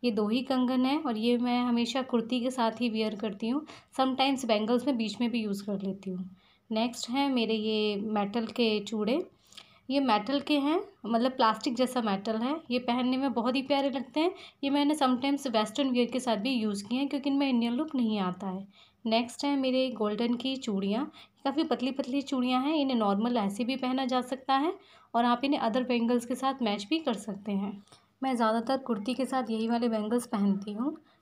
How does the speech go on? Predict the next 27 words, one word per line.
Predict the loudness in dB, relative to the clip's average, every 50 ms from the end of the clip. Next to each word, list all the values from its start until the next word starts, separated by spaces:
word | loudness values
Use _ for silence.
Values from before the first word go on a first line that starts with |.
| _ -6 -4
नेक्स्ट | -2 -2 -2 -4 -2 0
है | 0
मेरे | 0 2 0 2 2 2 0 0 -4 -8 _ _ _ _ _ _ _ _ _ _ _ -4 -2
लाख | 0 0 0 0 -2 -4
के | -2 -2 -2
कड़े। | 0 2 2 2 2 0 -2 -2 -6 -6 -4 0
ये | 0 2
भी | 2 2
मैंने | 2 2 0 0
जयपुर | 0 -2 -2 -2 -2 -4
से | -2 -2 -2
ही | 0 0
लिए | 0 0 0 0 0
थे। | 0 0 0
ये | 0 0 0
प्योर | 0 0 2 2 2 2
लाख | 2 0 -2 -2 -4
के | -6 -4
कड़े | -2 -2 -2 0 0
हैं, | 0 0
इन्हें | 0 0 -2 -2
थोड़ा | -2 -2
संभाल | 0 -2 0 0 0 0 0
के | -2 -4
रखना | -6 -4 -4 -4 -4
पड़ता | -2 -2 -4 -4 -4 -4
है। | -4 -2 -4